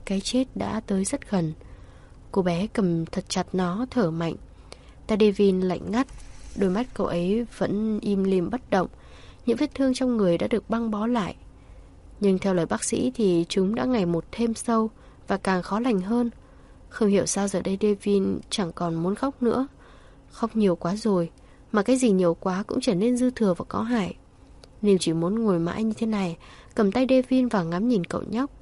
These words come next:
Hạnh phúc không có cũng không sao, nhưng cô bé mong rằng đừng bao giờ bắt bản thân phải rời xa con người này, vì rời xa Devin đồng nghĩa với cái chết,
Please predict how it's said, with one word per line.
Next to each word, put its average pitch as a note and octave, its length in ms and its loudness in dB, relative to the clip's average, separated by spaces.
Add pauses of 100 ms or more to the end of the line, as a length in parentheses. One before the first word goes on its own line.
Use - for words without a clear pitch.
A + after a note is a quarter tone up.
(440)
Hạnh - 200 -6
phúc B3 280 -2
không F#3 320 -2
có F3+ 320 -4
cũng G#3+ 100 -4
không G#3+ 200 -4
sao, G3 380 -2 (500)
nhưng G#3 140 2
cô G3 120 0
bé F#3 180 0
mong A3 240 -2
rằng F#3 300 -2 (220)
đừng G#3+ 180 2
bao B3+ 140 2
giờ G#3+ 240 2
bắt C4+ 220 -4
bản G3 200 0
thân B3+ 200 0
phải G#3 160 -2
rời F3 180 -2
xa A#3+ 160 -4
con A#3+ 220 -4
người F#3+ 180 0
này, F3 300 -2 (640)
vì F#3+ 120 6
rời F3 220 2
xa G3+ 240 -2
Devin G3 420 2
đồng F3 240 0
nghĩa E3 140 0
với - 160 -4
cái B3 140 -2
chết, C4+ 260 0